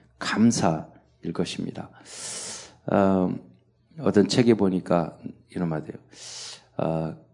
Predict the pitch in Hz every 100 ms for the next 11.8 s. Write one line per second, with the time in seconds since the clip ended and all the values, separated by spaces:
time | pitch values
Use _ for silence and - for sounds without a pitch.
0 | _ - - 104 117 - 123 110 104 101
1 | 95 90 - 117 113 101 87 92 - -
2 | 90 - 92 95 90 87 - 95 90 95
3 | 92 95 85 87 - - 95 87 85 -
4 | 110 120 120 98 82 - - - 110 113
5 | 101 113 113 127 - - - _ _ -
6 | 95 98 - 110 110 98 82 98 101 104
7 | - 92 90 104 101 - - 113 120 104
8 | 95 - - 90 80 - - - _ _
9 | _ _ _ - 73 - _ _ - -
10 | - _ - - - - - 92 90 104
11 | 101 85 82 - - - -